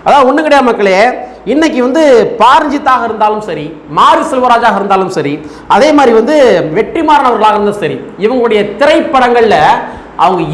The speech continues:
எங்கேயுமே சாதிகளை மென்ஷன் பண்ணியிருக்கவே மாட்டாங்க. இவங்க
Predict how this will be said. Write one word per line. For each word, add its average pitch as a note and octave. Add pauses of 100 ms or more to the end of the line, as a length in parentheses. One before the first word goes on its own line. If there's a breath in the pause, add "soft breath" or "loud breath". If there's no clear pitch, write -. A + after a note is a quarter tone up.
எங்கேயுமே C4+ (180)
சாதிகளை C4
மென்ஷன் A#3
பண்ணியிருக்கவே G3+ (120)
மாட்டாங்க. D#3+ (480 loud breath)
இவங்க B3+